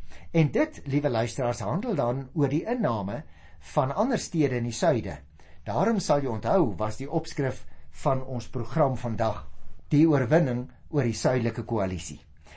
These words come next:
Nou goed, as ek 'n enkele opmerkings mag maak, voordat ons net na sekere van die verse hierso kyk.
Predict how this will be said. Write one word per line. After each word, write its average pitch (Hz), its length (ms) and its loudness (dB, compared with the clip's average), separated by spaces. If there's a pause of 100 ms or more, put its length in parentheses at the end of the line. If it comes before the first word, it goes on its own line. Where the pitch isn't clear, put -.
(140)
Nou 277 160 4
goed, - 300 0 (540)
as 226 200 4
ek - 220 -4
'n 196 260 6 (320)
enkele 269 360 4
opmerkings 151 520 2
mag 113 300 0
maak, 90 420 -6 (380)
voordat 196 260 6
ons 151 340 2
net 139 320 2
na 117 300 0
sekere 156 400 4
van 123 160 0
die 113 80 -2
verse 113 360 0
hierso 104 320 -6
kyk. - 320 -6